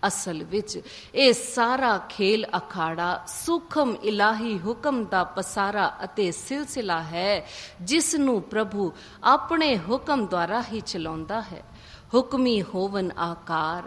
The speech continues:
ਹੁਕਮ ਨ ਕਹਿਆ ਜਾਈ, ਹੁਕਮੈ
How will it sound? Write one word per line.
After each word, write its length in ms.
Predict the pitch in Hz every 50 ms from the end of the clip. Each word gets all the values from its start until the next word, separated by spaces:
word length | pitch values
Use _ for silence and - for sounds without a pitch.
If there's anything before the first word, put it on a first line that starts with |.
| - - 196 - 233
ਹੁਕਮ 420 | 262 269 269 294 277 220 185 165
ਨ 200 | 160 180 247 349
ਕਹਿਆ 500 | 359 - 330 294 233 247 240 208 190 175
ਜਾਈ, 580 | 170 170 - 175 160 165 175 190 240 262 226 175 - - - - - - - - - 196
ਹੁਕਮੈ 500 | 247 240 - - 233 220 208 196 180